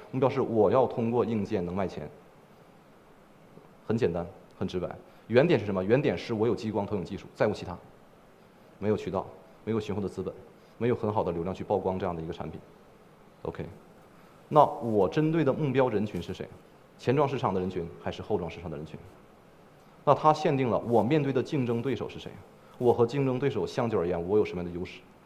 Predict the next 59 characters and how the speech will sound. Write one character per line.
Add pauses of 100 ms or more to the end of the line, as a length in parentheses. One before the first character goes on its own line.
(180)
最
后
我
们
如
何
把
这
些
资
源
最
大
化 (380)
传
递
给
市
场
中
的
消
费
者， (600)
最
终
促
成
了
这
样
的
一
个
行
为？ (340)
但
是
这
个
听
起
来
太
复
杂， (600)
因
为
今
天
其
实
一
直
想
跟
大
家
表